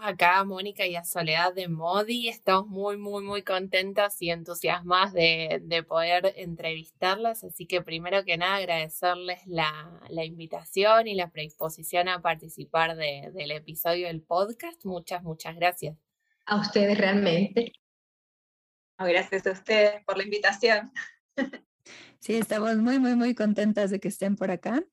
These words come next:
Speaker 4: Y bueno, arrancamos con la pregunta que le hemos hecho a todas nuestras invitadas, y es, más allá del currículum impreso o en LinkedIn, que por supuesto son muy valiosos, pero si nos pueden contar un poco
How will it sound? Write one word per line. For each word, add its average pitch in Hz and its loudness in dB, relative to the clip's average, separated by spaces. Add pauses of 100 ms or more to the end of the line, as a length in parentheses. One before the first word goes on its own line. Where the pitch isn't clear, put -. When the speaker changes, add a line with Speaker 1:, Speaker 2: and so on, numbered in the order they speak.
(220)
Speaker 4:
Y 226 -4
bueno, 214 0
arrancamos 226 -2
con 240 0
la 202 0
pregunta 233 0
que 254 -6
le 240 -2
hemos 226 -2
hecho 220 -6
a 185 -2
todas 202 -4
nuestras 156 -8
invitadas, 175 -6 (420)
y 196 -2
es, 202 -2 (120)
más 220 -4
allá 233 -4
del 214 -4
currículum 175 -4
impreso 175 -6
o 170 -8
en 156 -6
LinkedIn, 170 -6 (220)
que 175 -10
por 170 -8
supuesto 180 -6
son 170 -6
muy 185 -4
valiosos, 170 -4 (460)
pero 233 -2
si 226 -6
nos 208 -6
pueden 220 -2
contar 190 -6
un 196 -6
poco 196 -4